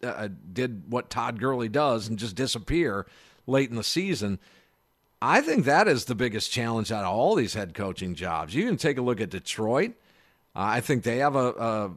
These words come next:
a, a, an arrow that's pointed up. Certainly the Chargers. That'd be a great gig, uh, with Justin Herbert. So,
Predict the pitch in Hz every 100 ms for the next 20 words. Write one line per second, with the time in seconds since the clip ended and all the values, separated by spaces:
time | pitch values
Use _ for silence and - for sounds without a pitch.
0 | - 98 - 85 80 - _ _ - 101
1 | 107 135 139 131 131 - - 143 135 120
2 | 127 185 - - - 170 127 127 95 -
3 | - 107 123 135 180 214 262 - _ _
4 | - 165 165 82 87 117 127 90 95 104
5 | 147 - _ _ _ _ - 98 107 104
6 | 92 123 - 90 85 123 147 175 208 -
7 | - 131 123 123